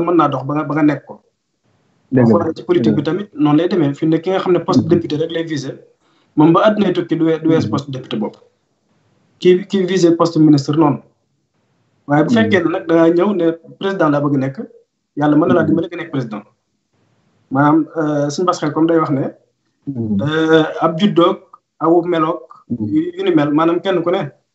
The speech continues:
Speaker 1: euh, suñu borom moo lay tànnal, euh, famille ba ngay bokk. Waaye wàccuwaay bi ngay am ci àdduna nag, yow yaa koy fàggul sa bopp.
Speaker 2: Mhm.
Speaker 1: Wàccuwaay bi ngay am ci àdduna, yow yaa koy fàggul sa bopp.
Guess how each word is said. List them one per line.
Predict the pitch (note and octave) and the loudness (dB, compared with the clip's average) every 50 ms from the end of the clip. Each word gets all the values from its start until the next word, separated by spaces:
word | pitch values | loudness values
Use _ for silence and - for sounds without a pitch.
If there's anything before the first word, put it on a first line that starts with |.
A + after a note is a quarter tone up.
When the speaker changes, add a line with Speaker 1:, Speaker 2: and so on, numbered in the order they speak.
| _ _ D3+ C#3 | _ _ -8 -4
Speaker 1:
euh, | C#3+ C#3 | -2 -2
suñu | C#3 - F#3+ F#3 E3+ | -2 -2 -2 0 0
borom | E3+ E3 D#3+ D#3+ D#3+ | 2 2 2 2 2
moo | D#3+ D#3+ | 2 2
lay | D#3+ D#3 D3+ | 0 0 0
tànnal, | D#3+ D#3 C#3+ C#3 C3+ C#3 E3+ - - _ _ _ _ _ _ _ _ C3 | 2 2 2 2 2 0 -4 -6 -10 _ _ _ _ _ _ _ _ -8
euh, | C3 C3+ C3+ | -6 -4 -2
famille | C3+ D#3+ D3 C#3+ C#3 | 0 2 2 2 2
ba | D3 | 2
ngay | D3+ E3+ E3+ | 2 2 2
bokk. | E3+ D3 - - - _ _ _ _ _ _ _ _ _ _ _ | 0 -2 -4 -6 -16 _ _ _ _ _ _ _ _ _ _ _
Waaye | - D#3 E3 | -2 2 4
wàccuwaay | F3+ G#3 A#3 A3 A#3 G#3+ F#3 F3+ | 4 4 2 0 -2 -4 -4 -4
bi | F#3+ G#3 | -4 -4
ngay | G#3+ G#3+ | -6 -6
am | G#3 G#3 | -6 -6
ci | F#3+ | -6
àdduna | F3 F#3 E3+ C#3 C#3+ C#3+ | -6 -6 -4 -2 -2 -2
nag, | D3+ A#2+ A#2 | 0 0 -2
yow | D#3+ | -2
yaa | D#3+ D#3+ D#3+ | -2 -4 -6
koy | - D3 | -8 -8
fàggul | - D3 C3 A#2+ A2+ | -8 -8 -8 -8 -10
sa | - | -12
bopp. | A2 G#2 G2+ - _ _ _ _ _ _ _ _ _ _ _ _ _ _ - - | -12 -12 -12 -14 _ _ _ _ _ _ _ _ _ _ _ _ _ _ -8 -4
Speaker 2:
Mhm. | A#2+ A2 G#2 | -2 -2 0
Speaker 1:
Wàccuwaay | G#2 - - - D3+ C#3 - | -2 -2 -4 -6 -8 -4 2
bi | D3 D#3+ | 4 4
ngay | E3+ F3+ | 4 4
am | F3 E3 D3 | 4 0 0
ci | E3+ | -2
àdduna, | C#3+ D3 C#3+ C3 B2 B2 D#3 G3+ - - - - | -2 -2 -2 -2 0 0 0 -2 -4 -8 -12 -8
yow | C#3 C3 | -2 0
yaa | C#3 C#3+ C#3+ C#3 | 2 2 2 2
koy | - C#3 | 0 -2
fàggul | C3+ - F3+ E3 D3 C3 | 0 0 0 0 0 -2
sa | - A#2 | -4 -6
bopp. | G#2+ G#2+ G#2 | -8 -10 -10